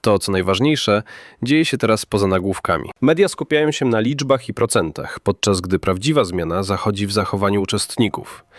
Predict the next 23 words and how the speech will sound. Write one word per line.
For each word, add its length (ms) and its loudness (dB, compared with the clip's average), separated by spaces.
W 100 -16
tym, 260 2
jak 240 2
definiują 540 2
bezpieczeństwo, 920 -2
jak 300 0
oceniają 480 0
ryzyko 480 2
i 140 0
jak 240 2
planują 400 0
przyszłość. 800 -6
Te 120 2
ciche 280 0
korekty 400 -2
mają 300 2
większe 360 2
znaczenie 520 0
niż 340 -2
najbardziej 500 0
spektakularne 760 0
ruchy 200 -2
cenowe. 400 -2